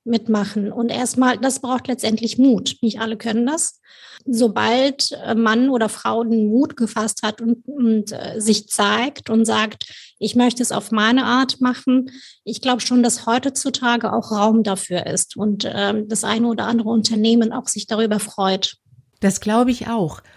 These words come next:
Speaker 2: Und es gilt, genau diesen Raum zu nutzen und mutig voranzugehen.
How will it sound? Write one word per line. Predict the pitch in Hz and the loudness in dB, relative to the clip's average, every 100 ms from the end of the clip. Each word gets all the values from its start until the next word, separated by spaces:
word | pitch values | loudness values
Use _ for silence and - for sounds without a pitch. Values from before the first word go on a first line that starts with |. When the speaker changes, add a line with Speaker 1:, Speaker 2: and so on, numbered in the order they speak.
| _ _ | _ _
Speaker 2:
Und | 220 214 | -4 -2
es | 202 - | -4 -2
gilt, | 220 226 262 - | 0 0 0 -2
genau | 196 190 185 226 269 | 0 0 0 0 0
diesen | 320 - 226 233 214 | -2 0 0 2 2
Raum | 175 160 220 240 | 0 0 2 2
zu | 247 185 | 2 0
nutzen | 185 208 - 233 | 0 0 -2 -2
und | 180 170 | -2 0
mutig | 175 214 214 208 - | 2 2 0 -4 -2
voranzugehen. | 202 175 156 - 139 139 131 131 | -2 0 -2 -6 -6 -6 -6 -12